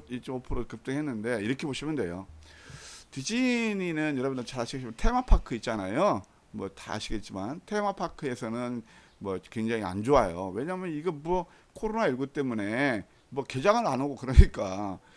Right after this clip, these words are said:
뭐 오조 원을 적자를 봤다고 그러는데,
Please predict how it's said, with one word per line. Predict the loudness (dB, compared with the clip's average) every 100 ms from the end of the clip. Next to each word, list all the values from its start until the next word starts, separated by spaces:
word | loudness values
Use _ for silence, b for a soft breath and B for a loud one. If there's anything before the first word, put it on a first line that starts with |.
| b b
뭐 | -2 0
오조 | 2 6 6 4 4 4 6
원을 | 4 2 2 0 -2 -8 _ _
적자를 | -10 -10 -4 -2 -2
봤다고 | -4 -10 -8 -8
그러는데, | -6 -8 -2 2 2 0